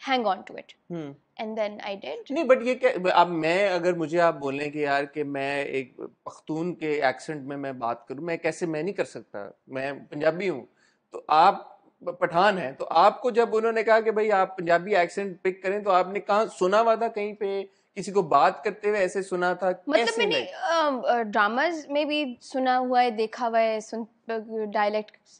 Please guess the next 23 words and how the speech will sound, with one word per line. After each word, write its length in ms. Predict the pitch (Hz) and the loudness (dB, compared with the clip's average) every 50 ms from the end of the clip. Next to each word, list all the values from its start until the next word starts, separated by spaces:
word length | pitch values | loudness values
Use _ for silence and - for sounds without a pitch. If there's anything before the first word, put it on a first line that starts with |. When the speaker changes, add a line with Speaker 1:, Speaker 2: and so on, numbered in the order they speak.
| _ _ - | _ _ -16
Speaker 1:
इस 160 | 202 - - | -16 -14 -8
तरह 160 | - 220 214 | -4 -4 -4
बोलते 320 | 208 208 202 202 208 214 208 | -2 -2 -4 -4 -4 -6 -6
हुए, 100 | 202 208 | -8 -8
especially 400 | 208 - 247 240 - 269 277 269 | -8 -8 -8 -8 -6 -6 -6 -6
सुनो 200 | - 262 254 269 | -4 -4 -6 -4
चंदा 280 | 262 254 240 226 240 | -4 -4 -4 -2 -2
में 160 | 233 240 240 226 | -2 -2 -4 -4
भी 80 | 240 | -6
उनके 180 | 240 240 240 226 | -6 -6 -6 -4
बड़े 160 | 214 233 247 | -4 -2 -2
Speaker 2:
हम्म। 100 | 254 220 | 0 -2
Speaker 1:
मज़े 200 | 208 165 233 247 | 0 0 -2 -4
के 260 | 220 - 254 240 226 220 | -2 -2 -2 -2 0 0
एक्सेंट 460 | - 196 202 202 - - 220 220 214 - | 0 0 -2 -2 -4 -6 -8 -8 -6 -6
थे 80 | 226 214 | -8 -8
पंजाबी, 600 | 214 - 214 214 202 208 202 196 202 214 208 196 | -6 -6 -6 -4 -2 -2 -4 -4 -6 -8 -8 -4
Speaker 2:
या। 120 | 139 139 127 - - _ _ _ _ _ _ | -2 -4 -4 -4 -10 _ _ _ _ _ _
Speaker 1:
पंजाबी 400 | 240 233 233 247 285 294 214 220 | -2 0 2 2 0 0 -4 -8
थोड़े 320 | - - 240 214 208 202 202 | -8 -6 -6 -4 -4 -4 -6
से 160 | - 233 208 | -8 -8 -6
ना 80 | 220 | -6
ऐसे। 360 | 311 339 302 262 - - 226 | -4 -6 -6 -8 -8 -12 -14